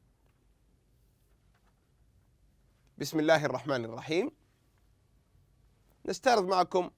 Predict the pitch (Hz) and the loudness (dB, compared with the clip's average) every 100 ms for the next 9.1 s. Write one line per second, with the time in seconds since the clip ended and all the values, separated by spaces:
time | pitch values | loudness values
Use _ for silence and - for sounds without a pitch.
0 | _ _ _ _ _ - 147 170 156 139 | _ _ _ _ _ -12 -4 0 2 4
1 | 139 143 143 143 - 185 175 175 180 170 | 4 2 -2 -4 0 0 0 0 0 0
2 | 170 170 151 165 160 156 156 156 143 151 | -2 -6 -4 -4 -4 0 2 2 -2 -6
3 | 143 135 - 147 143 - _ _ _ _ | -4 -4 -4 -4 -4 -12 _ _ _ _
4 | _ _ _ _ _ _ _ _ _ _ | _ _ _ _ _ _ _ _ _ _
5 | _ _ _ _ _ _ - 151 143 151 | _ _ _ _ _ _ 2 2 4 2
6 | 196 208 165 151 143 - 160 156 143 143 | 2 2 2 0 -2 -6 -4 -4 -2 0
7 | 139 - _ - 147 135 135 135 131 127 | 0 -4 _ -10 -4 -4 0 0 0 -2
8 | 175 - - _ _ _ 131 120 110 113 | -8 -10 -14 _ _ _ -4 -2 -2 -6